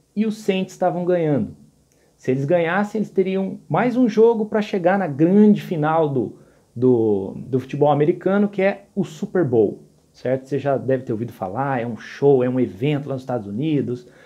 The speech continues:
A gente aqui no Brasil também tá incorporando, a galera vai no cinema pra assistir e tal.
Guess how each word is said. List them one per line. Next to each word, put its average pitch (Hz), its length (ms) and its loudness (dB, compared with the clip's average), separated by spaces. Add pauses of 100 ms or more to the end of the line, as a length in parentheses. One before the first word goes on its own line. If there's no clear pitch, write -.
(140)
A 123 80 0
gente 147 220 -6
aqui 147 120 -6
no 139 80 -2
Brasil 127 300 0
também 139 180 -2
tá 131 120 -6
incorporando, 143 920 0
a 120 40 -6
galera 135 260 2
vai 143 100 -2
no 151 80 -6
cinema 143 600 -4
pra 139 120 -4
assistir 135 460 -10
e 147 60 -4
tal. - 340 -10